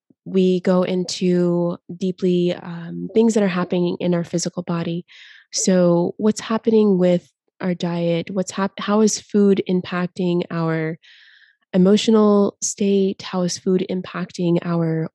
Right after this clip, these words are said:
hormonal balance? How is food impacting, um, our connection with our ancestors, our connection with nature? Um, so diet is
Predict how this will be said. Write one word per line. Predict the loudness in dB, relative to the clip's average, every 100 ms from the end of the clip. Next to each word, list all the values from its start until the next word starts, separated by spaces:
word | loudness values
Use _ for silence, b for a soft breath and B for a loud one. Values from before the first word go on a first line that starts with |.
| _
hormonal | -4 0 4 4 4 4 2
balance? | -2 0 0 -2 -4
How | -4
is | -4 -4
food | -4 0 0 -2
impacting, | -8 -10 -12 -12 -4 0 0 0 B B B B B -6
um, | -4 -4 -4 -4 -4
our | 0 2 4 2 0 -2
connection | -4 -2 0 0
with | 2 0
our | -2
ancestors, | -4 -4 -6 -6 -4 -4
our | -4
connection | -4 -6 -6 -2
with | -2 0
nature? | 0 0 -4 -6 -8 _ _ B B B B B
Um, | -2 -2 -2
so | -2 2 2
diet | 2 0 2 2 2
is | 0 0 -4 -12